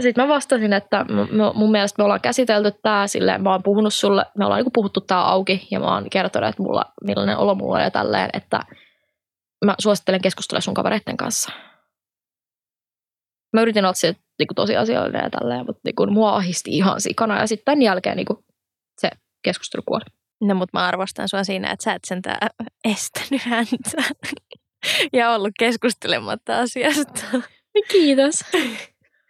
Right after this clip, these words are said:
Speaker 2: Ostit sä vaniljajäätelöä hänelle?
Speaker 1: <laughs> Ois varmaan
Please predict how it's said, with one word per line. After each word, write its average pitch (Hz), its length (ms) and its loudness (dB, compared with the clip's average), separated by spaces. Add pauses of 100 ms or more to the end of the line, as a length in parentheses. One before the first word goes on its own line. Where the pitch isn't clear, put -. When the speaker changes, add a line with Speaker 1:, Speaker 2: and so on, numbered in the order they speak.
(360)
Speaker 2:
Ostit - 240 -4
sä 196 60 -6
vaniljajäätelöä 233 880 -4
hänelle? 262 220 -12
Speaker 1:
<laughs> - 60 -20 (3500)
Ois 440 180 6
varmaan 381 360 2